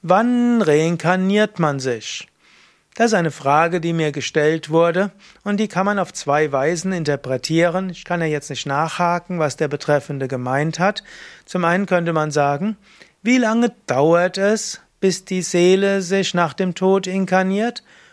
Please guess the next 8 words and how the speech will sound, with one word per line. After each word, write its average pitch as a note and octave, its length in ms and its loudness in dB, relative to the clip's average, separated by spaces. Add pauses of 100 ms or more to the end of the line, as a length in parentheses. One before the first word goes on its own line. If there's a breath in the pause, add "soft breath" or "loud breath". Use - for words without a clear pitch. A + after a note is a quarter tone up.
(140 soft breath)
Und F3 180 -4
zum F3 160 -2
zweiten: F3 680 -2
„Wann A#3+ 360 0
findet G#3+ 320 0
die G3 100 2
Reinkarnation F3 960 0
statt? - 460 -6